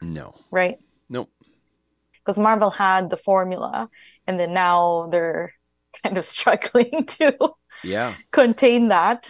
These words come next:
Speaker 2: because they've gotten so big, and then they,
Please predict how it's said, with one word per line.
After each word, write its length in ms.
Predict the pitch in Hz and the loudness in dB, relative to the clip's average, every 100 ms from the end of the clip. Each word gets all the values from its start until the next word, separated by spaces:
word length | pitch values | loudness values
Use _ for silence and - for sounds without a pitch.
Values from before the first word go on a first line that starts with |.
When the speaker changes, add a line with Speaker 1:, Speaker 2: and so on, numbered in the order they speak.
| 247 | -6
Speaker 2:
because 400 | 240 - 214 185 | -6 -4 -6 -4
they've 160 | 196 185 | -6 -2
gotten 240 | 202 185 | -4 -4
so 180 | - 185 | -10 -10
big, 280 | 170 180 175 | -8 -8 -8
and 180 | 180 175 | -8 -6
then 300 | 170 175 170 | -8 -8 -6
they, 640 | 160 156 156 156 135 - | -6 -4 -4 -6 -8 -10